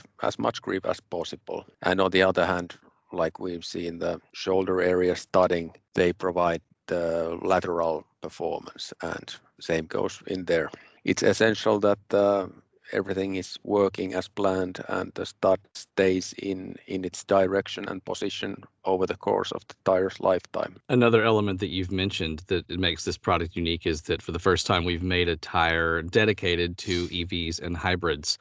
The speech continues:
Speaker 2: I would imagine that adds another challenge to your development process. What different steps did you have to take to make sure that you were developing a tire that was going to handle the extra weight of those vehicles, the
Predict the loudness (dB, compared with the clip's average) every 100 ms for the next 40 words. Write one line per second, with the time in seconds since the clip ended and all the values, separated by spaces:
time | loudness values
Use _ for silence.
0 | 2 4 6 4 2 0 -2 -2 0 0
1 | 0 -2 0 0 -2 0 0 2 0 -2
2 | -6 -6 -2 0 0 0 -2 -2 -2 -4
3 | -6 0 2 2 0 -4 -4 -6 -10 -12
4 | -10 -2 2 0 -2 -16 -2 -2 2 0
5 | -2 -2 0 0 -6 -4 -2 2 0 -2
6 | -6 -2 -2 -4 -4 -4 -4 -2 -2 -2
7 | -2 0 0 2 2 2 0 -2 0 2
8 | 2 0 -2 -4 0 2 2 0 0 0
9 | -2 -2 -4 -6 -2 0 2 0 -4 -4
10 | -6 -4 -4 -6 -4 -4